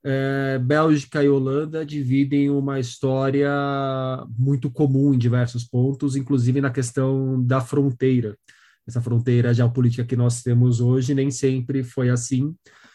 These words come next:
E o norte da Bélgica, é, muita gente no norte da Bélgica fala holandês. O holandês é uma das línguas da Bélgica.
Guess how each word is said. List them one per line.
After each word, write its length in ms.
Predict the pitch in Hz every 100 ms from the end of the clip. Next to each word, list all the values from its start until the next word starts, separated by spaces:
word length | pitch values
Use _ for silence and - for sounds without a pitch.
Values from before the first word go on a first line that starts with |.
| _
E 100 | -
o 720 | 143 139 139 139 139 135 131
norte 580 | 135 151 143 143 135 -
da 200 | 123 127
Bélgica, 920 | 117 127 127 135 135 143 - 147 143 -
é, 240 | 127 123
muita 280 | 123 131 131
gente 280 | 120 120 120
no 80 | 120
norte 200 | 117 117
da 100 | 123
Bélgica 460 | 120 123 123 143
fala 460 | 120 - 139 139 123
holandês. 580 | 117 107 113 123 135 -
O 40 | 113
holandês 400 | 117 110 117 117
é 100 | 120
uma 160 | 123
das 300 | 120 127 120
línguas 440 | 117 120 123 123 110
da 140 | 127
Bélgica. 580 | 120 113 110 107 113 123